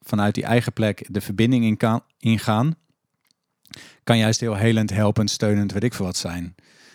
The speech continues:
Omdat er zomaar dus nog s-, die overtuiging van, ja, je moet niet onderschatten, hè, maar dat doet denk ik niemand, wat je als kind leert, dat, dat, dat, dat,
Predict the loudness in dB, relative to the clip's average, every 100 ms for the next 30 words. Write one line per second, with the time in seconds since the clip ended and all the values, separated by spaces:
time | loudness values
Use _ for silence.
0 | _ 2 4 4 4 2 2 2 4 4
1 | 2 2 0 2 2 2 -2 -10 -2 0
2 | 4 2 2 4 4 4 2 0 -2 -2
3 | -2 -6 -20 _ 0 2 4 4 2 2
4 | 2 2 2 4 2 2 0 -2 -2 -2
5 | 0 0 2 0 -4 -20 _ _ 0 0
6 | 0 -2 -2 0 0 2 2 2 0 -6
7 | -18 _ _ _ -2 -2 -2 -4 -2 -2
8 | -6 -4 -4 -4 _ -4 -4